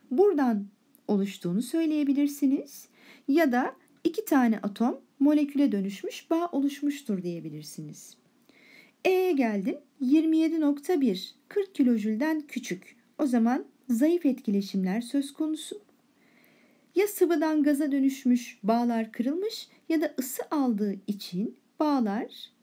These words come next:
kırılır ya da etkileşimler kırılır diyebilirsiniz.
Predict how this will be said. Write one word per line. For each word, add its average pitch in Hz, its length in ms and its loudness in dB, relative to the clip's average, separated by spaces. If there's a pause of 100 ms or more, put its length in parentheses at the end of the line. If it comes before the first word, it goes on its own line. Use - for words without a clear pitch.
(360)
kırılır 302 720 2 (100)
ya 226 140 -2
da - 60 -8
etkileşimler 226 840 -4
kırılır 269 400 0
diyebilirsiniz. 160 1000 -10